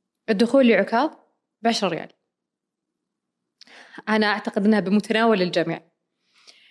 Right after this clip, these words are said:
آه، ال-، كثير فعاليات، آه، كانت مجانية.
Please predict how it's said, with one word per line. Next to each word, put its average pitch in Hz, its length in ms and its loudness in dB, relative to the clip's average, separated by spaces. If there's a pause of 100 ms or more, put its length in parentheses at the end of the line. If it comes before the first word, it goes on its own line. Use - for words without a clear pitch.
(360)
آه، 185 920 -2
ال-، 196 340 -6 (140)
كثير 269 300 4
فعاليات، 214 840 0 (260)
آه، 185 580 -6 (380)
كانت 214 260 0 (120)
مجانية. 190 480 -4